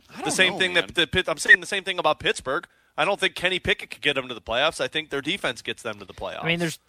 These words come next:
Speaker 3: three
Speaker 1: Houston's gonna get in now.
Speaker 3: Yeah, that's
Speaker 2: Yeah,
Speaker 3: they're
Speaker 2: well, I think Houston's winning the A F C
Speaker 3: they,
Speaker 2: South.
Speaker 3: they were one of my three teams that I think could potentially benefit from this. One, Houston, 'cause now you don't have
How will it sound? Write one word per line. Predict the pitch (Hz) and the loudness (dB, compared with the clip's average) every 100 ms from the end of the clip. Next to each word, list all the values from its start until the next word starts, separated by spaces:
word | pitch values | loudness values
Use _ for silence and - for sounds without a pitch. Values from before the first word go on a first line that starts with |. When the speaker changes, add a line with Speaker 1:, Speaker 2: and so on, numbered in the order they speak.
| - | -8
Speaker 3:
three | 185 202 | 2 2
Speaker 1:
Houston's | 214 196 - | 2 -2 -8
gonna | 131 107 | -8 -6
get | 107 | -8
in | 92 80 | -8 -14
now. | 73 98 - | -14 -14 -4
Speaker 3:
Yeah, | 160 131 | 0 2
that's | 139 165 - | 4 2 2
Speaker 2:
Yeah, | - | 2
Speaker 3:
they're | 175 190 | 4 6
Speaker 2:
well, | 135 | 4
I | 175 | 2
think | 160 - | 2 -4
Houston's | 175 - 123 120 | -6 -4 -8 -8
winning | 123 117 | -10 -8
the | 110 | -6
A | 113 101 | -6 0
F | |
C | 185 | 0
Speaker 3:
they, | 202 | 0
Speaker 2:
South. | - 107 80 - | -4 -8 -8 -6
Speaker 3:
they | 175 214 | 0 4
were | 202 | 4
one | 180 185 | 4 2
of | 165 | 4
my | 151 151 | 2 2
three | 160 139 | 0 -6
teams | 156 135 123 | -4 -6 -2
that | 131 | -4
I | |
think | 131 127 | -4 -8
could | 131 | -8
potentially | 139 151 - 127 | -2 -2 -2 -4
benefit | 139 120 123 | -4 -4 -8
from | 139 131 | -8 -8
this. | 120 | -6
One, | 160 180 170 | 2 2 4
Houston, | 170 160 165 | 0 0 -4
'cause | 147 | 2
now | 160 | 4
you | 156 | 4
don't | 147 143 139 | 0 -4 2
have | 147 131 131 | 4 4 2